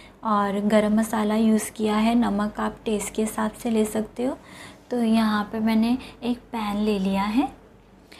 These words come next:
और इसमें हम one tablespoon oil ऐड कर देंगे। ऑयल हमें बहुत ज़्यादा नहीं चाहिए,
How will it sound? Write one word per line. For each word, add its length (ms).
और 160
इसमें 320
हम 300
one 220
tablespoon 800
oil 240
ऐड 240
कर 160
देंगे। 420
ऑयल 240
हमें 300
बहुत 240
ज़्यादा 320
नहीं 320
चाहिए, 440